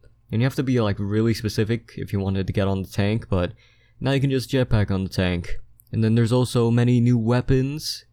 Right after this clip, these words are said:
that I've seen throughout the, not the years, oh my god, months, I guess.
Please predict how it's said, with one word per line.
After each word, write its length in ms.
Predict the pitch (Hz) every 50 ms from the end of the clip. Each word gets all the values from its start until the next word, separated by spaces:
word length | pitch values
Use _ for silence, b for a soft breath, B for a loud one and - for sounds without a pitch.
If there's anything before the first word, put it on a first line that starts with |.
| _
that 160 | - - 110
I've 180 | 113 117 113 -
seen 220 | - 127 123 120
throughout 220 | 113 120 120 117 117
the, 240 | 123 120 120 - - b b b b b b b b b b b _
not 160 | - 104 - -
the 80 | 101
years, 460 | 95 95 95 95 95 - - - - - _ - -
oh 100 | 101 98
my 140 | 98 95
god, 400 | 95 101 98 98 98 95 95 90 - - - - - - _ _ _ - - -
months, 540 | 110 104 104 110 120 135 - - - -
I 160 | - 113 117 113
guess. 520 | 120 123 139 156 151 - - - - -